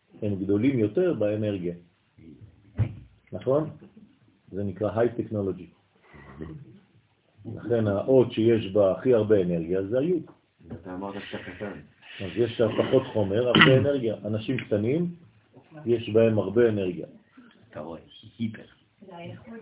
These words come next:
Speaker 4: ה-, הייחוד הראשון זה חוכמה לבינה, אבל בהלכה זה ב-, ברמז ומלכות?
Speaker 1: כן, כן. זה, זה הפרטים שהוא דיבר עליהם, בלי להיכנס, נכון.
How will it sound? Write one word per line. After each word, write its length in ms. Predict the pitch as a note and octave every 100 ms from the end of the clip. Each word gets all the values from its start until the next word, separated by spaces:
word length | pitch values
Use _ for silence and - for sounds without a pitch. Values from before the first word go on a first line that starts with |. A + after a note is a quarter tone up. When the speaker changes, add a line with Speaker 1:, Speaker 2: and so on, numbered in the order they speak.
| -
Speaker 4:
ה-, 220 | A2+ - - A#2+ A#2 G#2+ G#2+ - - - - - _ _ -
הייחוד 280 | - A3+
הראשון 380 | A3 G#3 G#3 G#3
זה 80 | - - -
חוכמה 400 | - G#3+ F#3+ F#3+
לבינה, 400 | F3 F3 F#3+ A3+ - F3
אבל 200 | E3+ F3 E3+
בהלכה 340 | F3+ F3 - G3+ F#3+
זה 60 | F3+
ב-, 380 | F3 F3+ - F3+
ברמז 480 | F#3 F#3 G3+ G3+ F#3
ומלכות? 420 | G#3 A3+ B3+ B3+ _ _ _ _ _ A2 - _
Speaker 1:
כן, 140 | - F2+ B2+ C#3+ - _ _ _ _ - A2 _ _ _
כן. 140 | F#3 E3+ - - _ _ - - - _ - - _ _ _ _
זה, 360 | G#2+ B2 A#2+ A#2
זה 80 | B2
הפרטים 440 | B2+ A#2+ A#2 C3
שהוא 180 | A2+ A#2
דיבר 300 | G#2 G#2 G#2+
עליהם, 280 | G2 F2 E2
בלי 140 | F2
להיכנס, 380 | F#2+ F2 F#2 E2+ -
נכון. 200 | E2+ E2+